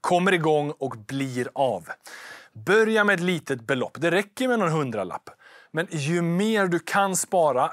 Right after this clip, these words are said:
ja, men uppenbarligen ju snabbare kommer du nå dina mål. Men det går idag att börja med ett litet belopp.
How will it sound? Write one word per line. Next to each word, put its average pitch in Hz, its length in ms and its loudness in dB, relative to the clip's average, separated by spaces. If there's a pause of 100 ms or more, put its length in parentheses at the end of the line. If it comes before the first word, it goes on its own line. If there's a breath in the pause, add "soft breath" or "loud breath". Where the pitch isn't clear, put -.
ja, 135 120 -8
men 147 140 -8
uppenbarligen 156 760 -2
ju 135 80 -4
snabbare 131 720 -2
kommer 120 260 -4
du 117 60 -4
nå 110 280 -6
dina 113 220 -4
mål. 127 400 -4 (540 loud breath)
Men 151 80 -6
det 165 80 0
går 190 420 4
idag 151 320 4
att 147 100 -4
börja 135 300 2
med 123 80 0
ett 113 60 -8
litet 113 320 -6
belopp. 123 360 -2